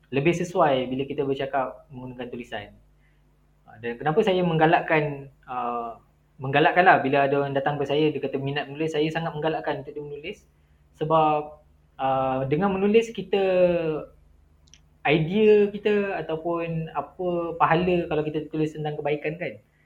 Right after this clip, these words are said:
pahala kita tu dia akan tercatat dan kekal.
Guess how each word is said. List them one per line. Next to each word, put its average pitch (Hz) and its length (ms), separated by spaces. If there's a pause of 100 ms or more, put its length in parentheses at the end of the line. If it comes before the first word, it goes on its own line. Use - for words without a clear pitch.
(200)
pahala 143 320
kita 180 240
tu 196 160
dia 165 240
akan 156 280 (440)
tercatat 151 720 (800)
dan 131 320
kekal. 104 560